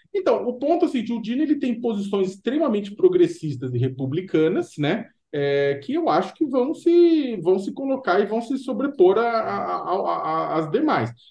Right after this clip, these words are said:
Mas ele tem posições também que são com-, mais conservadoras, né? Tem posições mais religiosas, né? É, para,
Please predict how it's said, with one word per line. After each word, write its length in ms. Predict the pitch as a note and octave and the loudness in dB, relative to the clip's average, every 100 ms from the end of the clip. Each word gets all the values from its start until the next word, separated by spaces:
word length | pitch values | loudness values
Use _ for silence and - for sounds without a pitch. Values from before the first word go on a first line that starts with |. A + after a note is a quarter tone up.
| _ | _
Mas 440 | G4+ D#4+ G3+ B3 C4+ | 2 4 6 4 4
ele 180 | D#4+ E4+ | 4 4
tem 260 | B3 C4+ | 0 2
posições 500 | F#4 D#4+ - D#3+ E3 | 4 4 2 -2 0
também 280 | F4 D4 A3+ | 0 0 0
que 60 | E3+ | -2
são 540 | G#3 G#3+ C#4+ E4+ D4 | -4 -2 0 -2 -2
com-, 160 | G#3+ F3+ | -6 -4
mais 180 | C#3+ | -4
conservadoras, 880 | - D3 C#3+ B3 D4+ A3+ A3+ C#3+ G2 | -6 -8 -4 0 4 8 8 6 -2
né? 80 | - | -8
Tem 140 | A#2+ | -8
posições 320 | A#2+ A#2+ B2 C#3 | -6 -6 -6 -6
mais 200 | F3+ G3+ | -4 -4
religiosas, 720 | G#3+ A3+ E4 E3 C#3+ A#2+ - | -4 0 2 2 0 -4 -10
né? 200 | F#3+ G3 - _ _ _ | -14 -14 -16 _ _ _
É, 500 | D3+ D3+ D3+ D3+ D3+ - - | 0 2 4 2 0 -4 0
para, 920 | C4+ F#4 G4 F4 B3 F#3 D#3 C#3 | 4 4 6 4 4 0 0 -4